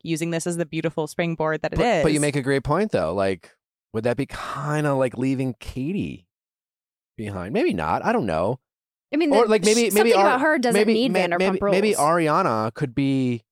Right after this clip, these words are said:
Speaker 2: like, more like a, a, like a Charlie, right? Well, I don't know. Like, where, like, maybe Ariana just kinda comes back here or there, but she's kinda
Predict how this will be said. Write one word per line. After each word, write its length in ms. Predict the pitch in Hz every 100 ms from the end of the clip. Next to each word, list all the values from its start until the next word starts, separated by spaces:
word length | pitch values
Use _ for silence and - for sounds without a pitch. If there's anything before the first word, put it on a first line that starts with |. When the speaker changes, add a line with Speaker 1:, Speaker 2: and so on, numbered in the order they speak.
| -
Speaker 2:
like, 280 | 135 131 -
more 280 | 131 143
like 220 | 139 131 131
a, 260 | 120 110 -
a, 60 |
like 140 | 110 -
a 140 | 101
Charlie, 720 | - - - 127 196 87 - _ -
right? 340 | 107 107 139
Well, 160 | 127 117 -
I 180 | -
don't 160 | 160 156
know. 260 | 87 92 127
Like, 300 | 117 104 _ _ _ _ _ -
where, 160 | 123 123
like, 200 | 131 -
maybe 200 | 135 135
Ariana 500 | 123 127 120 120 117
just 160 | 110
kinda 180 | - 123
comes 360 | 107 - 117 107
back 400 | - 104 104 104 _ _ _ -
here 160 | 123
or 80 | 120
there, 260 | 98 95 110
but 140 | 104
she's 200 | - 117
kinda 220 | 107 113